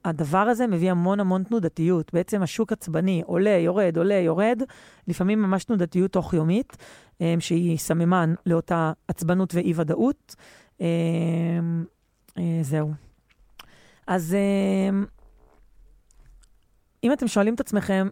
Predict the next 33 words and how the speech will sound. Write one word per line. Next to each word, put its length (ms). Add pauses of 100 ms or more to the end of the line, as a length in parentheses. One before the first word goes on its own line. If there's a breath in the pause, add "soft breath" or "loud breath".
(120)
איך 260
ה-, 380
כאילו, 180
מה 180
מסביר 480
את 80
זה 60
שהשוק 380
הישראלי 560
בכל 240
זאת 140
תיקן? 400 (500 loud breath)
אז 120
אני, 80 (180)
אז 160
נגעתי 300
קצת 160
בעניין 320
של 140
מה 100
שקורה 300
בחו"ל, 460 (360 soft breath)
כי 440
זה 180
אף 100
פעם 240
לא 80
במנותק. 680
זאת 260
אומרת, 320
השוק 260
פה 120
עשה 180